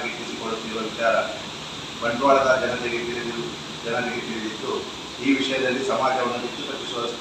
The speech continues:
ಕೆಲಸ ಕಾಂಗ್ರೆಸ್ ಪಕ್ಷವು ಮಾಡುತ್ತಿದ್ದು, ಇದಕ್ಕೆ ಪೂರಕ ಎಂಬಂತೆ ರಮಣಾತ್ರಯವರ ಮಾತುಗಳೇ ಪ್ರಮುಖ ಸಾಕ್ಷಿಯಾಗಿದೆ. ಅಂದರೆ, ಕಾಂಗ್ರೆಸ್ ಪಕ್ಷದ ರಮಣಾತ್ರಯವರು ನಿನ್ನೆ ದಿನ ತಮ್ಮ ಪಕ್ಷದ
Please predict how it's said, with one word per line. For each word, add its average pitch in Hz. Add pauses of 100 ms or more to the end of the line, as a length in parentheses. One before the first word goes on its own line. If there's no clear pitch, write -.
ಕೆಲಸ 117 (200)
ಕಾಂಗ್ರೆಸ್ 117
ಪಕ್ಷವು 117 (500)
ಮಾಡುತ್ತಿದ್ದು, 117 (640)
ಇದಕ್ಕೆ 120 (140)
ಪೂರಕ 135 (100)
ಎಂಬಂತೆ 120 (840)
ರಮಣಾತ್ರಯವರ 120 (320)
ಮಾತುಗಳೇ 117 (160)
ಪ್ರಮುಖ 117 (200)
ಸಾಕ್ಷಿಯಾಗಿದೆ. 98 (1500)
ಅಂದರೆ, 131 (140)
ಕಾಂಗ್ರೆಸ್ 143
ಪಕ್ಷದ 135 (760)
ರಮಣಾತ್ರಯವರು 127
ನಿನ್ನೆ 123
ದಿನ 107 (340)
ತಮ್ಮ 113 (140)
ಪಕ್ಷದ 127